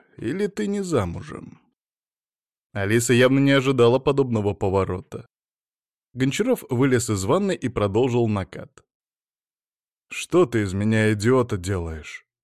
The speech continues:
Больше никаких секретов, ничего кроме правды, а сама тут же, что тут же? Не прикидывайся. Ах, на работу вызвали, ах, никого у меня нет. Ты же такая честная, правильная, а в глаза врёшь. И с самого начала врала.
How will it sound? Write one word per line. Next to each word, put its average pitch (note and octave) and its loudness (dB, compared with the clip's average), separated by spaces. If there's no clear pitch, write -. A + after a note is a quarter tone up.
Больше G#2 -2
никаких G#2 -4
секретов, C3+ 2
ничего G#2 0
кроме A2 2
правды, C#3+ 4
а A2+ 0
сама B2+ 2
тут C#3 -2
же, C3 -4
что - -6
тут G2 -6
же? F#2 -6
Не F#2+ -2
прикидывайся. F2+ -8
Ах, A#2+ 4
на A#2+ 4
работу B2 6
вызвали, G#2+ 4
ах, A#2 2
никого G#2 2
у - 2
меня G#2 0
нет. B2 -6
Ты A2+ 0
же G2 -4
такая G#2 0
честная, B2 2
правильная, A2+ 4
а A2 0
в G2 -8
глаза G2+ 0
врёшь. F2+ -8
И A2 -6
с - -10
самого B2 2
начала A#2 4
врала. G#2 0